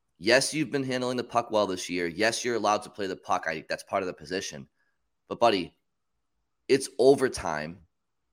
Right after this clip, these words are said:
of a playoff game. Like, can you have a little bit more conviction and, and decisiveness when you go behind the net to play the puck and not just do it?" Like, you literally just gave the game away. Now you can, you can cast some blame to, to Grzelcyk, I guess, if you want a little bit, but, like,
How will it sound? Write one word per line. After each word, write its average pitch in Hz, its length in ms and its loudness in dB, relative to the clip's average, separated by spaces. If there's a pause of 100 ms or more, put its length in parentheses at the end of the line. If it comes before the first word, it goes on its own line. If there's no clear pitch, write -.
(640)
of 117 120 6
a 117 80 0
playoff 113 420 4
game. 73 320 -8 (640)
Like, 107 320 0 (260)
can 143 160 -2
you 127 120 2
have 120 240 4
a 147 40 2
little 151 160 4
bit 117 80 -6
more 135 140 4
conviction 113 580 -2
and, 104 160 -6
and 101 160 -6
decisiveness 101 640 -4
when 98 80 -8
you 98 60 -6
go 98 180 0
behind 95 240 -4
the 92 40 -6
net 98 120 -2
to - 60 -18
play 101 140 -6
the 92 80 -6
puck 95 260 0
and 90 100 -6
not 90 140 -4
just - 200 -12
do 87 220 -2
it?" - 80 -10
Like, - 260 -8 (140)
you 143 180 -6
literally 151 240 0
just 117 140 -8
gave 117 200 2
the 110 80 -4
game 101 220 -4
away. 71 260 -6 (340)
Now 113 80 0
you 139 100 2
can, 143 220 -6 (180)
you 127 120 -4
can - 180 -14
cast 131 340 2
some 117 120 -10
blame 110 360 -4
to, 87 280 -2 (1300)
to 113 120 -4
Grzelcyk, 98 520 -2
I 90 80 0
guess, 87 280 -4
if 90 140 -14
you 87 100 -2
want 85 460 0
a 120 40 6
little 82 240 -4
bit, 85 280 -6
but, - 200 -6
like, 78 160 -6